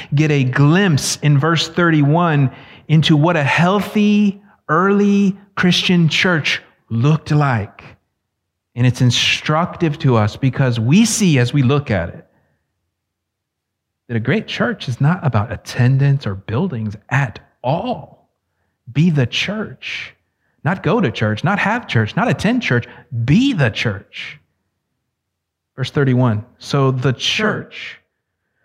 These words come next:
throughout all Judea and Galilee and Samaria had peace." You see, that's the first characteristic. They had peace.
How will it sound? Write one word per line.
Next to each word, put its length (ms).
throughout 720
all 300
Judea 720
and 120
Galilee 600
and 240
Samaria 760
had 400
peace." 880
You 60
see, 140
that's 200
the 80
first 200
characteristic. 600
They 80
had 280
peace. 500